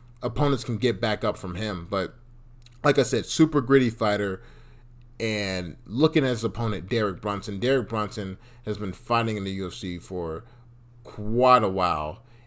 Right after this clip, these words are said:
and what he brings to the table is wrestling as well. Compared to Ian Heinisch's two-time state champion wrestler in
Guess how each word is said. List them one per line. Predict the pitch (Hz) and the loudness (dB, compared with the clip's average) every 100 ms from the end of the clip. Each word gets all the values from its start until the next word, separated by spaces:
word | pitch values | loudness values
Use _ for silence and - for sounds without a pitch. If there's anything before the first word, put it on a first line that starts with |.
| - | -8
and | 98 95 82 80 80 - - - - - - | -4 -2 -4 -8 -12 -16 -20 -20 -20 -20 -20
what | - 87 117 127 | -18 -2 0 2
he | 135 | 2
brings | 127 117 113 | 2 0 -2
to | 101 | -4
the | |
table | 87 104 95 92 | -2 -2 -2 -4
is | |
wrestling | 87 113 110 101 85 | 0 0 0 -4 -8
as | 90 | -6
well. | 92 85 82 - - | -4 -4 -6 -14 -6
Compared | - 101 143 143 | -4 2 4 4
to | - | 2
Ian | 120 120 107 | -4 -2 0
Heinisch's | 113 117 113 104 92 | 0 0 -2 -6 -8
two-time | - - 135 117 120 113 110 104 98 - - - - - - - - - - | -6 -2 -2 0 2 2 2 -2 -8 -16 -20 -20 -20 -20 -20 -20 -20 -20 -16
state | - - 135 120 - - - - - - | -4 4 4 4 -4 -20 -20 -20 -20 -10
champion | - 131 123 131 123 120 117 - - | -4 -4 -2 -2 -4 -6 -8 -14 -6
wrestler | 107 123 - 131 123 - - | 0 0 2 0 0 -4 -10
in | 98 95 82 | -10 -10 -10